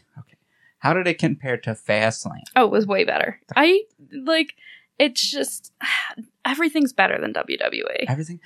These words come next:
Speaker 1: Then why, why, why are we watching W W E?
Speaker 2: I don't know.
Speaker 1: I don't, I don't know
Speaker 2: Because,
Speaker 1: either.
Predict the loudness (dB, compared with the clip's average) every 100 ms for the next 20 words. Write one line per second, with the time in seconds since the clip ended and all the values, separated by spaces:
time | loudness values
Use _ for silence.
0 | -12 0 4 8 8 6 6 4 4 4
1 | 6 6 6 2 2 2 2 0 0 2
2 | 4 6 6 6 4 4 2 0 -6 _
3 | -12 -6 -6 -8 -2 4 6 8 8 6
4 | 6 2 2 0